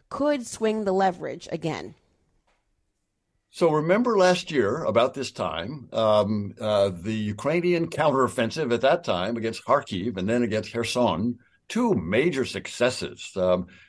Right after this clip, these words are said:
Speaker 2: um, that was done. That was done in the fall. Um, and then the, you're, you're exactly right. In the, in the wet season, in the rainy season, and later in the fall, uh, things kind of slowed down. Um, that could happen.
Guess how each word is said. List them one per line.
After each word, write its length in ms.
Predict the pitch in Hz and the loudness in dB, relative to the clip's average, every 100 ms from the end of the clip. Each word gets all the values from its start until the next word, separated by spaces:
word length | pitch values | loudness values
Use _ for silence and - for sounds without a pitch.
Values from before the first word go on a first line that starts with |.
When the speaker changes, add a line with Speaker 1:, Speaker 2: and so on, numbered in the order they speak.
| _ - | _ -4
Speaker 2:
um, 340 | 98 95 90 | 0 2 0
that 140 | 107 107 | -2 -2
was 160 | 104 | -2
done. 220 | 101 98 120 | 0 0 2
That 200 | 170 220 | 2 2
was 120 | 208 | 2
done 180 | 180 160 | 2 2
in 60 | |
the 100 | 139 | -2
fall. 580 | - 110 87 104 156 165 _ _ _ | -2 2 4 2 0 -6 _ _ _
Um, 380 | 127 127 127 135 - | 2 4 4 2 -2
and 180 | 156 | -2
then 300 | 170 202 208 | 0 0 0
the, 280 | 170 151 151 151 | -4 -2 -2 -4
you're, 260 | 147 151 | -6 -6
you're 140 | 147 143 | -4 -2
exactly 340 | 123 170 208 | 0 0 0
right. 320 | 113 101 123 - 98 | 2 2 0 -4 -6
In 280 | 131 139 143 | -2 -2 2
the, 220 | 123 120 | 0 0
in 140 | 123 127 | -2 0
the 160 | 110 | 0
wet 360 | 98 98 180 180 | -2 0 0 0
season, 720 | - 165 160 117 104 87 101 | -6 -4 -4 -2 -2 -2 -2
in 100 | 120 | 0
the 80 | 110 | -2
rainy 380 | 87 135 175 175 | -2 -2 0 -2
season, 560 | - 139 127 120 120 107 | -4 -4 -2 0 2 0
and 160 | 110 | -2
later 380 | 104 160 196 151 | 2 4 4 2
in 140 | 117 | 2
the 80 | 98 | -2
fall, 640 | - 87 65 64 117 147 _ _ _ _ | -4 -4 -2 -4 -4 -8 _ _ _ _
uh, 200 | 117 117 | 4 4
things 320 | 117 156 147 | 4 0 0
kind 180 | 147 147 | 2 2
of 80 | 131 | 2
slowed 480 | - 131 143 135 104 | -2 2 2 2 -2
down. 540 | 101 90 101 165 180 - _ - | -2 -2 -4 -6 -8 -12 _ 0
Um, 240 | 135 131 123 | 2 2 2
that 220 | 175 208 | 2 2
could 160 | - 170 | 0 0
happen. 320 | 123 135 147 | 0 -2 -8